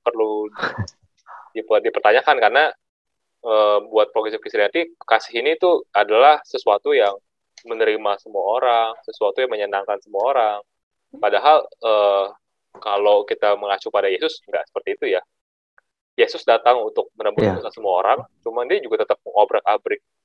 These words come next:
Speaker 1: bait Allah gitu. Kalau dia melihat ada sesuatu yang nggak benar.
Speaker 2: <laughs>
Speaker 1: Gitu. Dan dia, dia mengobrak-abrik
Speaker 2: Iya.
Speaker 1: juga karena
Speaker 2: Hmm.
Speaker 1: dia, eh, ingin menyadarkan orang Israel pada waktu itu bahwa yang mereka lakukan itu salah gitu. Jadi kayak kasih itu nggak
Speaker 2: Iya.
Speaker 1: selalu menyenangkan semua orang gitu.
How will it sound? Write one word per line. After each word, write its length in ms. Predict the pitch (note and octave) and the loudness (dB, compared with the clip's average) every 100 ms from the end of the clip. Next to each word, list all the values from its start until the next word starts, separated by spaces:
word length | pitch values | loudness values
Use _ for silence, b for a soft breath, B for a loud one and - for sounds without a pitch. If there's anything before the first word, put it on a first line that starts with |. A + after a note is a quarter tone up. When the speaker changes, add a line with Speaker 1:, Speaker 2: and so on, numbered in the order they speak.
| _ - | _ -2
Speaker 1:
bait 200 | G#2+ G#2 | -2 2
Allah 240 | D3 D3+ C#3+ | 4 4 2
gitu. 320 | - - B2+ b _ | -4 -6 -6 b _
Kalau 200 | - A2+ A2+ | 2 4 6
dia 80 | |
melihat 240 | A#2 B2 A#2+ | 6 4 4
ada 40 | |
sesuatu 200 | B2+ A#2 | 2 2
yang 160 | D3+ G#2+ | 2 0
nggak 100 | A2+ | -2
benar. 220 | C#3 A2 - _ _ _ - | -2 -4 -8 _ _ _ -10
Speaker 2:
<laughs> 440 | - - - C3 | -8 -8 0 0
Speaker 1:
Gitu. 220 | G#2+ G#2+ G2+ | 0 -8 -2
Dan 100 | G2+ B2 | 0 4
dia, 120 | E3 C#3 - | 4 2 2
dia 100 | D#3+ | 4
mengobrak-abrik 560 | D3 B2 A2+ G#2+ G2 - | 4 2 2 2 0 -4
Speaker 2:
Iya. 60 | B2 | -8
Speaker 1:
juga 120 | A2 | -4
karena 220 | G2+ G2+ A2+ | -2 -2 -2
Speaker 2:
Hmm. 60 | C#3 | -4
Speaker 1:
dia, 80 | F3+ | -6
eh, 480 | - _ G#2 G2 F#2+ _ _ | -10 _ -12 -12 -14 _ _
ingin 200 | A#2+ A#2 | -6 -4
menyadarkan 600 | A2+ A2+ G#2+ A2 A2+ B2 A#2+ | -2 0 2 2 2 2 0
orang 260 | G#2+ G#2 G2+ _ | -2 -2 -4 _
Israel 280 | _ G#2+ G2+ | _ -6 -2
pada 160 | G2+ | -2
waktu 240 | G2 - D#3+ | -2 -4 -2
itu 20 | |
bahwa 220 | G#2 G2 | 0 -2
yang 80 | F#2 | -4
mereka 300 | - - G2 | -12 -14 -14
lakukan 200 | F#2+ A2 | -12 -14
itu 120 | F2 | -10
salah 420 | - A#2+ F3 A#2 - - | 0 4 6 4 2 -6
gitu. 120 | - | -14
Jadi 100 | B2+ - | -8 0
kayak 180 | B2 - _ _ _ _ _ | 0 -2 _ _ _ _ _
kasih 300 | - A#2 - C3+ | -2 -2 -2 -4
itu 80 | A3 | -2
nggak 220 | G3 G2+ | 2 2
Speaker 2:
Iya. 40 | - | 2
Speaker 1:
selalu 240 | A2+ A2+ A#2+ | 2 2 0
menyenangkan 440 | A#2 A2 A2 A2 | -2 -4 -4 -6
semua 200 | A2 A2 B2 | -6 -4 0
orang 220 | E3 A2 A2 | 0 -2 -4
gitu. 320 | G2 - F#2+ | -14 -12 -12